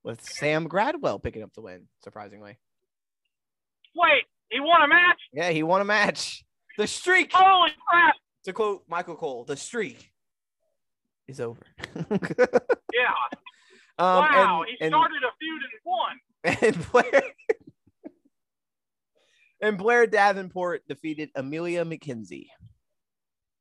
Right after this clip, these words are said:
Speaker 2: All right.
Speaker 1: Uh, we also had a little, little thing with, uh, Jordan Devlin and the N X T U K champion.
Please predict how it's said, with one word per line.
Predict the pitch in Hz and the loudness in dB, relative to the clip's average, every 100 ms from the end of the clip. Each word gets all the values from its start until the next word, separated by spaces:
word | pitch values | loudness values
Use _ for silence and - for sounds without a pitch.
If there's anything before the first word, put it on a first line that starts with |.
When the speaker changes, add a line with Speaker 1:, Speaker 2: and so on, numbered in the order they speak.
| _ | _
Speaker 2:
All | 135 | -20
right. | 123 147 143 - _ 139 | -12 -8 -8 -12 _ 2
Speaker 1:
Uh, | 147 | 6
we | |
also | 170 196 - 185 | 6 6 4 0
had | 185 180 | 2 4
a | 170 160 147 139 - - - - - - | 4 0 -2 -10 -18 -20 -20 -20 -20 -8
little, | 208 226 | -2 2
little | 233 233 190 - | 2 2 -2 -4
thing | 247 240 226 | -4 -2 -4
with, | 220 - - - | -6 -6 -16 -8
uh, | 185 185 156 - 135 | -4 -4 -6 -10 -8
Jordan | 151 226 233 196 | -2 0 -2 -4
Devlin | 170 247 170 170 185 185 - | -4 -4 -6 -6 -8 -12 -8
and | 165 170 165 - | -4 -4 -6 -6
the | 160 - | -8 -6
N | 196 | -6
X | 196 - | -8 -12
T | 202 | -20
U | 185 208 | -20 -18
K | 214 196 | -16 -16
champion. | - 311 - 85 | -16 -16 -18 -20